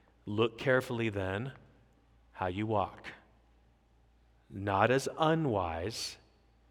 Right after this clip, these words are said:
but as wise, making the best use of the time, because the days are evil. Therefore, do not be foolish, but understand what the will of the Lord is."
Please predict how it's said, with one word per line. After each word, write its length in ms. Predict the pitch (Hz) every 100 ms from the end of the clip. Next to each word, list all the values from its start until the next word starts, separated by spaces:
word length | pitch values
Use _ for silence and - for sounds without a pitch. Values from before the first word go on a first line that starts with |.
| - 95
but 180 | - 90
as 160 | 107 117
wise, 840 | 113 113 107 87 87 - - - _ _ _ _ _ _ _ -
making 340 | 104 104 107
the 100 | 101
best 360 | 90 107 113 -
use 220 | 123 -
of 60 |
the 100 | 135
time, 500 | 151 120 107 101 131 - - _ _ _ _ -
because 220 | 101 104
the 80 | 95
days 320 | 92 98 117
are 100 | 135
evil. 400 | 110 98 101 113 - - - _
Therefore, 380 | 107 104 104 95 92 -
do 200 | 123 120
not 300 | 139 143 139
be 140 | 143
foolish, 800 | 135 - 127 107 85 - - - - _ _ _ _ _ _ _ _ _ _ -
but 120 | 95
understand 580 | 101 117 - 123 120 120
what 100 | 104
the 80 | 98
will 180 | 101
of 100 | 104
the 60 | 104
Lord 300 | 98 92 87
is." 380 | 80 - -